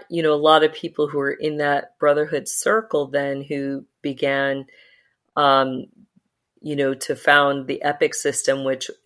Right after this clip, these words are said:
you know, what is that? That's, you know, your hospital charting. So it's this massive charting system that has now gone throughout, um,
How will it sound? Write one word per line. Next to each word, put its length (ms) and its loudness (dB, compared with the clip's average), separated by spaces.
you 80 -6
know, 180 -2
what 200 0
is 240 2
that? 280 0
That's, 400 0
you 120 -4
know, 80 2
your 180 2
hospital 680 2
charting. 840 -2
So 180 2
it's 160 6
this 220 2
massive 600 2
charting 680 0
system 560 0
that 220 2
has 220 -2
now 300 0
gone 400 0
throughout, 640 2
um, 460 0